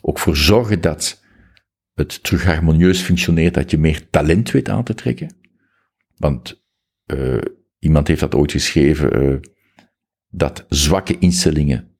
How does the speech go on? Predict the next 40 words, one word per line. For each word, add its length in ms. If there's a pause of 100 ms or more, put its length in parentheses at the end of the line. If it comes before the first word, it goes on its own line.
zwakke 480
personen 500
aantrekken, 580
die 140
dat 120
op 80
hun 140
te-, 240
op 240
hun 200
beurt 260
dan 120
weer 160
de 80
instellingen 440
verzwakken. 560
En 120
dat 120
is 80
een 100
fenomeen 440
dat 460
zich 280
afspeelt, 680 (100)
eh, 100 (480)
zowel 280
in 60
het 80
bedrijfsleven, 580
maar 120
hier 240
ook 160
in 60
de 80
politiek. 560 (1160)
Dus 160
dat 200
zijn 200
de 200 (680)
uitgangspunten. 960